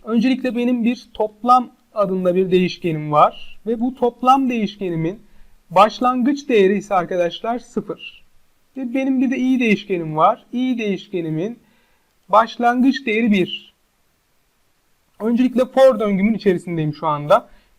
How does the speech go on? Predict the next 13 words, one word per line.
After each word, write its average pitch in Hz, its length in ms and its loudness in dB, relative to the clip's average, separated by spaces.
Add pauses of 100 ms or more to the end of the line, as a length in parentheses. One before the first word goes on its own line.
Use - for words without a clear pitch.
Bir 254 240 4
yüzden 208 460 -4
küçük 208 320 -8
mü? 247 100 -4
Evet. 170 280 -4 (400)
Bir 240 140 2
yüzden 190 460 -2
küçük 247 320 -10
olduğu 226 260 0
için 220 340 -12 (680)
if'in 240 240 0
içerisine 190 680 0 (1160)
girdik. 180 580 -2